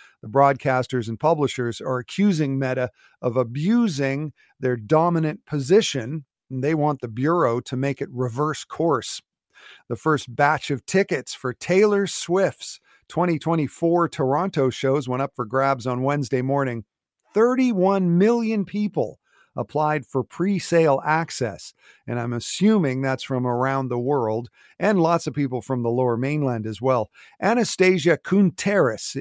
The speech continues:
and her best friend were one of the lucky few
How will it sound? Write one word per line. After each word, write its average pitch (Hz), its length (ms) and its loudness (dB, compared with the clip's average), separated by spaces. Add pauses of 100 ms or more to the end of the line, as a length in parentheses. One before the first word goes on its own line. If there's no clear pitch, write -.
(140)
and 139 240 -4
her 131 140 0
best 170 320 0
friend 180 440 -2
were 120 200 -2
one 143 160 0
of 131 80 0
the 123 60 0
lucky 135 420 -2
few 160 560 2